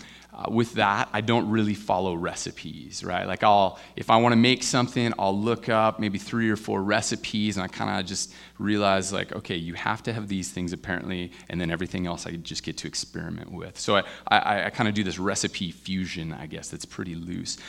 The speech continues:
But sometimes, uh, Lindsay, my wife, will, will ask me to cook something specific, and she says, "And here's the recipe," um, which doesn't, I don't think that means she doesn't trust me most of the time.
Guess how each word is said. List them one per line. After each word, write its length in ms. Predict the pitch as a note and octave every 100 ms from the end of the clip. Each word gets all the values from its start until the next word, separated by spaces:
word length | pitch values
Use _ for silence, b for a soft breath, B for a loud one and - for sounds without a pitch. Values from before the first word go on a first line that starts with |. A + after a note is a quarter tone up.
| B -
But 160 | -
sometimes, 560 | F#3+ G3 C#3+ A#2+ B2 - B B -
uh, 140 | G#2
Lindsay, 500 | G#2 A#2+ B2 A2 A2
my 140 | A2 F#2+
wife, 400 | G2+ G#2+ G#2 -
will, 320 | G2 F#2 F2+
will 400 | G#2 G2 F#2 -
ask 280 | G2+ G#2 -
me 120 | G#2+ F#2
to 60 |
cook 300 | - - F#2+
something 380 | - F#2 - F2
specific, 720 | E2 F2+ - F#2 E2 - F2 - B B B
and 460 | - G2 F#2+ F#2 F2+
she 140 | -
says, 400 | F#2 - F#2 E2
"And 100 | F2
here's 400 | D2+ - F2+ E2
the 120 | D#2+ D#2+
recipe," 760 | D#2 - - - - - - B B B
um, 260 | - E2+ E2+
which 220 | F#2 -
doesn't, 340 | C#3+ A#2+ G2 -
I 60 | A#2
don't 160 | B2 -
think 140 | G2+
that 140 | F2+
means 180 | F2+ E2+
she 100 | -
doesn't 240 | F2 E2 - B B
trust 520 | - F#2 F2+ - - - -
me 140 | F2 F2
most 240 | E2+ D#2+
of 60 | -
the 60 |
time. 380 | - E2 E2+